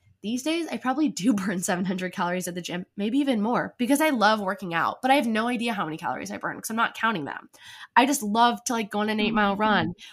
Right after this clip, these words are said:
Speaker 1: or I love to, like, take a day off, or I love to, like, go on a long walk, or, like, take a cycling class. Like, those things could very well be burning seven hundred calories, but I don't know, and I don't care.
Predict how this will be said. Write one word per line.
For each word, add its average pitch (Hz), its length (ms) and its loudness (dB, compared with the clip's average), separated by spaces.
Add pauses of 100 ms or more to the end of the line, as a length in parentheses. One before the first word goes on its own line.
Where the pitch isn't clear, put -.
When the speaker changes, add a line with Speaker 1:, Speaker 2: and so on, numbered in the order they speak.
Speaker 1:
or 240 120 2
I 240 80 6
love 226 340 4
to, 233 80 -2
like, 226 180 -2 (300)
take 226 160 -2
a 214 60 -2
day 262 160 0
off, 254 520 2
or 247 120 -2
I 262 100 0
love 208 360 2
to, 262 60 -6
like, 233 140 -6
go 190 120 -2
on 202 100 -2
a 226 60 -6
long 247 260 0
walk, 311 340 2
or, 208 60 -2
like, 202 160 -4
take 214 200 -4
a 277 60 -2
cycling 320 380 -4
class. 185 240 0
Like, 190 120 -10 (380)
those 294 280 2
things 285 320 -2
could 208 180 -4
very 220 220 0
well 214 160 -2
be 226 100 0
burning 202 240 -4
seven 202 220 -6
hundred 196 240 -6
calories, 220 440 -6
but 220 140 -4
I 202 140 2
don't 254 260 0
know, 202 460 0
and 214 100 0
I 226 60 0
don't 233 200 -4
care. - 460 -8